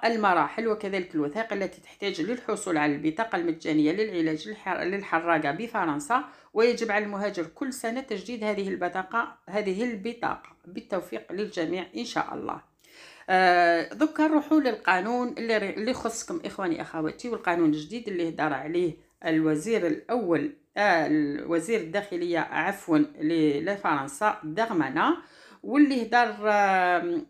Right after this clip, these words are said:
على كيفية تسوية الوضعية دون، آه، دون اللجوء إلى، آه، دون اللجوء إلى الباترون، يعني ديروا تسوية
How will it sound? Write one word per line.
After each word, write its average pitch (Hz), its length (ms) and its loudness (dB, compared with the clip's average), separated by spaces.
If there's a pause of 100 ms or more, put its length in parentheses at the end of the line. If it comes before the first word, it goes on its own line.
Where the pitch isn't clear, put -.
على 196 540 2
كيفية 190 540 -4
تسوية 208 540 -6
الوضعية 170 920 2 (340)
دون، 262 480 6
آه، 190 760 0
دون 247 320 -2
اللجوء 214 760 -2
إلى، 202 560 2
آه، 160 1000 0
دون 220 360 -2
اللجوء 180 840 0
إلى 233 420 0 (440)
الباترون، 185 540 4
يعني 139 280 -4
ديروا 165 600 -2 (100)
تسوية 190 460 -2